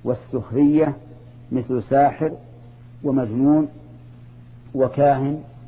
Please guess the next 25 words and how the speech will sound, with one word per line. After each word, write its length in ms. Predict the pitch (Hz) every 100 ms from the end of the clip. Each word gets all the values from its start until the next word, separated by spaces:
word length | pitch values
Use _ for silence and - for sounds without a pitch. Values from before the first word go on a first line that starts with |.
| - - -
وكذاب. 520 | 143 151 147 135 131 - - - - - - - - - - - - - - - - - - -
مثل 340 | 180 - 135
هذا 180 | 117 143
مو، 240 | 170 185 165 -
مو 80 | 165
هو 140 | 170
الحصر، 380 | 131 131 - 113 - - - - - - - - - - 113
لكن 340 | 127 123 117
وضعوا 380 | 127 156 139 123
ألقاب 260 | 120 135 117
كثيرة 320 | 117 143 120 -
تدل 240 | 127 127
على 180 | 113 120
استهجان 640 | 110 - 110 139 135 123 117 117
الرسول 340 | 113 113 120
عليه 120 | 107
الصلاة 200 | 107 110
والسلام 480 | 107 113 120 120 107
وعلى 200 | 98 107
القدح 320 | 104 123 -
فيه. 240 | 107 135 98 - - - - - - - - - - - - - - - - - - - -
بينما 560 | 113 143 175 175 170 165
كانوا 440 | 160 160 165 156 147
قبل 180 | 147 139
النبوة 560 | 143 131 143 156 160